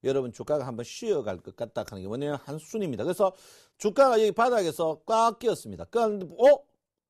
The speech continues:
뭡니까? 이번에 하락이 정확히 백에 한순에서 쉬었다는 거죠. 한순에서.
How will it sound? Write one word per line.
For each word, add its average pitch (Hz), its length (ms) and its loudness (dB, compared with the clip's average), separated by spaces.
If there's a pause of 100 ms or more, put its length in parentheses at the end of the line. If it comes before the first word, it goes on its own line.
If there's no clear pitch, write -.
(140)
뭡니까? 160 500 -2 (420)
이번에 208 320 2
하락이 151 720 0 (1120)
정확히 214 840 0 (240)
백에 185 420 0 (320)
한순에서 240 1040 -4
쉬었다는 80 760 -8
거죠. 73 220 -20
한순에서. 123 720 -14